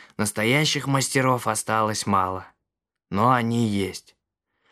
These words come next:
Чтобы жить вдали от людей – Даосам необходимо получать средства к существованию.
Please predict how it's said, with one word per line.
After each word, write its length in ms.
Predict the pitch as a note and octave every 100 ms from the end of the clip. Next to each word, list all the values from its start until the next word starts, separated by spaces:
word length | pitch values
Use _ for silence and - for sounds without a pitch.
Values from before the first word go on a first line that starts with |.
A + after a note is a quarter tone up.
| _ _ -
Чтобы 480 | - C3 C#3+ C#3+
жить 320 | C3+ C3 C#3+ A#2
вдали 380 | A2 A#2 B2+
от 200 | B2 A2+
людей – 540 | G2+ G#2+ A2 D3 C3 _ _ _ _ -
Даосам 560 | F#2 A2 B2+ B2+ A2 A#2
необходимо 640 | A#2 - G2+ B2 B2 G#2+
получать 540 | A#2 A2 G#2 C3 B2
средства 600 | - G#2 B2+ A#2+ - A2
к 60 | -
существованию. 1040 | - G#2+ A2 - G#2+ G#2+ G#2+ F#2 F#2+ G2+